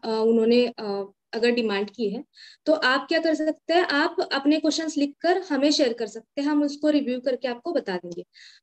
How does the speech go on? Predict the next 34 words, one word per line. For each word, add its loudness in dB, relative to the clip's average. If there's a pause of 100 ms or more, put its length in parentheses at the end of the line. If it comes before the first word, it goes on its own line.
उसके 4
साथ 2
ही, 8
अ, 0
अगर 0
कोई 2
फेलोशिप 0
है, 0
जैसे -2
कि -4
चाइल्ड -2
राइट -2
फेलोशिप -4
आई -2
थी -10 (360)
या 2
फिर 2
बाकी 0
अभी 2
महाराष्ट्र 2
fellowship 0
के -4
बारे 2
में 0
भी 4
हम, -2 (100)
अ, -4
बातचीत -6
करने 0
वाले 2
हैं। 0
Again 2
एक 0
live 2